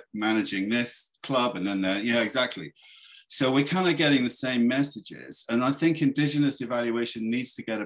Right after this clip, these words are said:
presence in those societies, including the U K. My cricket example was the culture came to me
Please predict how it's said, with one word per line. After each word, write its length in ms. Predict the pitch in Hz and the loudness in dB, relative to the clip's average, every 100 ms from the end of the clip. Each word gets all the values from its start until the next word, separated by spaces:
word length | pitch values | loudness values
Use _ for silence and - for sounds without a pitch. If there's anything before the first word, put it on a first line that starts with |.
| - | -6
presence 560 | 131 123 104 92 - - | -6 -6 -2 -4 -4 -6
in 260 | 104 98 95 | -6 -4 0
those 680 | 101 120 165 170 - - _ _ _ _ _ | 2 4 2 2 -4 -10 _ _ _ _ _
societies, 840 | - 131 120 127 123 123 143 143 | -6 -4 -2 0 0 2 2 2
including 500 | 107 - 156 139 120 | 0 0 0 2 0
the 60 | 113 | 2
U 160 | 113 113 | 2 0
K. 340 | - 127 110 | -2 -2 0
My 180 | 110 131 | 0 -2
cricket 380 | - 175 170 139 | -2 -2 0 0
example 480 | 135 156 139 - | -2 -4 -4 -4
was 180 | 107 - _ _ 113 | -8 -8 _ _ -2
the 120 | 143 | -2
culture 500 | - 175 185 - 139 | 0 0 0 0 -2
came 340 | - 156 147 | 2 4 4
to 120 | 143 131 | 2 2
me 420 | 165 165 104 | 4 4 0